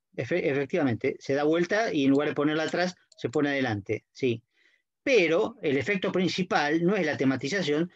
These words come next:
sino la pasivación. Yo puedo decir, "La manifestación fue reprimida", y por la policía queda atrás, ¿no? Queda menos destacada. O directamente la saco,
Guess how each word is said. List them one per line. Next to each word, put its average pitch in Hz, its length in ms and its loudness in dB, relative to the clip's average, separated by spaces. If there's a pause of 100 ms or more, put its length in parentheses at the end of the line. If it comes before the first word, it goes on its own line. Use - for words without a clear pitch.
(200)
sino 180 280 0
la 185 140 4
pasivación. 143 680 -2 (240)
Yo 185 160 -2
puedo 190 140 2
decir, 190 200 0
"La 190 80 2
manifestación 151 580 0
fue 170 140 0
reprimida", 123 680 -2 (1040)
y 240 200 0
por 214 180 0
la 196 100 0
policía 196 400 2
queda 170 320 0
atrás, 123 540 -6 (1040)
¿no? 220 260 -2 (540)
Queda 180 200 2
menos 180 220 2
destacada. 123 640 -2 (380)
O 214 140 4
directamente 240 560 0
la 156 80 0
saco, - 420 -6